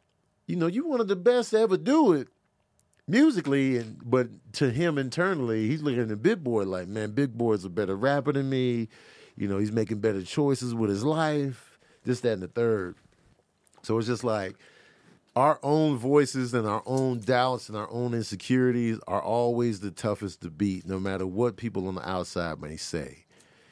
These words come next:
And that just goes to show you that, you know, you gotta truly love yourself as best you can for everything else to change in the way that,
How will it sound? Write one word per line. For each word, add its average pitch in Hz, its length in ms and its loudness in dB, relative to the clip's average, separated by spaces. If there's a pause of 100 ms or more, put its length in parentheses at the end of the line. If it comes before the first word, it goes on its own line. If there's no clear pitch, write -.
(360)
And 95 140 -2
that 101 120 -2
just 98 220 -2
goes 104 300 2
to 98 80 -8
show 143 320 0
you 98 320 0
that, 85 400 -4
you 98 140 -6
know, 82 360 -4
you 101 120 -8
gotta 110 240 0
truly 110 320 0
love 107 260 0
yourself 95 480 -2
as 85 80 -8
best 90 300 -4
you 90 80 -6
can 87 500 -6 (560)
for - 160 -4
everything 107 420 -2
else 101 200 -2
to 95 100 -10
change 85 680 -8
in 80 80 -8
the 85 80 -4
way 85 300 -2
that, 80 360 -8